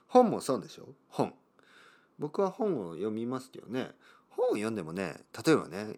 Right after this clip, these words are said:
最近ずっと話してた村上春樹さんの本なんて、長い長い本はあるんですけど、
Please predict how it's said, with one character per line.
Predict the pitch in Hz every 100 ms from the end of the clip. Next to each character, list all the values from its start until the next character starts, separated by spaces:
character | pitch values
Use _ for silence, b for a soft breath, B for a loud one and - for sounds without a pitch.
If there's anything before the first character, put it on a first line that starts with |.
| -
最 | - - 95
近 | 101 95
ず | 90
っ | 95
と | -
話 | 95 90
し | -
て | -
た | - 78
村 | 80 98
上 | - 104 92
春 | 107
樹 | -
さ | - -
ん |
の | -
本 | - 110
な | 131
ん |
て、 | - - 85 - B B B _ _ _ -
長 | 127 170 175 175 180 185
い |
長 | 139 127 131
い | 107
本 | 120 110
は | -
あ | 107
る | 120
ん | 80
で |
す | -
け | 80
ど、 | 85 78